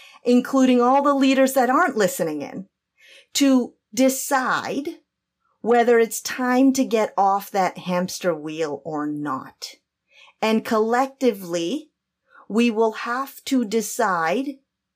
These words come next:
well, individually, we will have to decide, which will affect the collective movement of this ship,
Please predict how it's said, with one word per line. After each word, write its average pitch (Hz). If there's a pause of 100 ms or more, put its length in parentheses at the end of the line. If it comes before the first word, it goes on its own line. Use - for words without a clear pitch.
(220)
well, 180 (100)
individually, 208
we 208
will 180
have 175
to 170
decide, 156
which 202
will 208
affect 226
the 214
collective 202
movement 196
of 160
this 160
ship, -